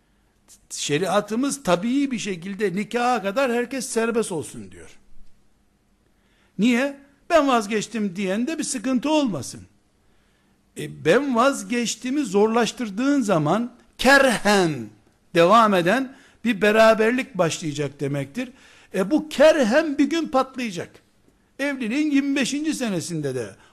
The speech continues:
otuz beşinci senesinde de patlayabilir de, nitekim bunun kaç örneğini görüyoruz her gün?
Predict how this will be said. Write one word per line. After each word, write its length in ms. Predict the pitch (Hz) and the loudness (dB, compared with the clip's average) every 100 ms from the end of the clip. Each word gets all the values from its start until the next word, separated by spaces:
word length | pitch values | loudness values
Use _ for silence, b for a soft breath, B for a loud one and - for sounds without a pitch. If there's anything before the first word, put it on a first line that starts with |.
| - | -2
otuz 360 | 226 285 254 | -2 0 -4
beşinci 400 | 285 247 294 302 | -2 -2 -4 -6
senesinde 560 | 262 226 185 - 180 202 | -4 -4 -4 -4 -6 -4
de 160 | 269 - | -4 0
patlayabilir 1120 | 214 214 226 208 214 208 170 202 226 392 403 - _ _ _ 202 | 0 0 -2 0 2 0 -2 -2 2 2 2 -6 _ _ _ 2
de, 260 | 226 247 214 | 2 2 -2
nitekim 580 | 262 180 143 208 233 | -4 -4 -4 -4 -2
bunun 340 | 190 170 214 240 b b b b b _ - | 0 0 0 -4 b b b b b _ -4
kaç 280 | 220 220 226 | 2 2 0
örneğini 600 | 214 175 165 165 160 160 | -2 -2 0 0 0 -2
görüyoruz 500 | 156 151 151 151 147 | -2 -2 -2 -4 -2
her 180 | 165 151 | -2 -2
gün? 360 | 160 277 277 | -2 -6 -8